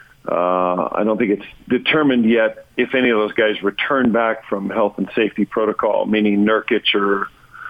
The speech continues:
or Covington, or, uh, that's the biggest issue tonight for Portland, is that even though Dame Lillard has started to play lights out of late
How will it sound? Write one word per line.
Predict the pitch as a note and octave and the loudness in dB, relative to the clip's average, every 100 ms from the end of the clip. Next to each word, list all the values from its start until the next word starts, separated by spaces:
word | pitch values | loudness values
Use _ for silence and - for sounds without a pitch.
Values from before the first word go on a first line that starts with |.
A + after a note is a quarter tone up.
| - - | -16 -6
or | G#2 | -4
Covington, | G#2+ - B2+ G#2+ A2 G#2 A2+ G#2 G2+ | -2 -2 0 2 0 0 0 2 2
or, | F#2+ F#2 - - - - - - _ _ _ - | 2 0 -2 -6 -10 -8 -8 -12 _ _ _ -6
uh, | - - - | -2 0 -2
that's | - F3 G#3 | -2 -2 -4
the | - | -4
biggest | A2+ C#3 A#2+ - | -2 0 0 0
issue | C#3+ D3 - - - - - | -2 0 -2 -2 -6 -14 -4
tonight | C3+ B2+ A#2 - | 0 2 0 -2
for | |
Portland, | G#2+ - B2 G#2 G2 - - _ _ _ _ _ _ _ - _ | -4 0 0 0 -4 -6 -16 _ _ _ _ _ _ _ -20 _
is | A#2 A#2 A#2 | 0 0 0
that | A#2 | 2
even | A#2+ C3 | 2 2
though | C3 | 0
Dame | A2+ B2 A#2+ | 0 0 2
Lillard | A#2 C#3 A#2 | 2 2 0
has | G#2+ - | 0 0
started | B2+ A#2 G#2 | 0 0 -2
to | G#2 | -4
play | - A2 G#2+ | 0 0 2
lights | G#2+ G#2+ G#2 | 2 0 0
out | C3 D#3 B2+ | 0 0 0
of | G#2+ | -2
late | G2 F2+ | -2 -4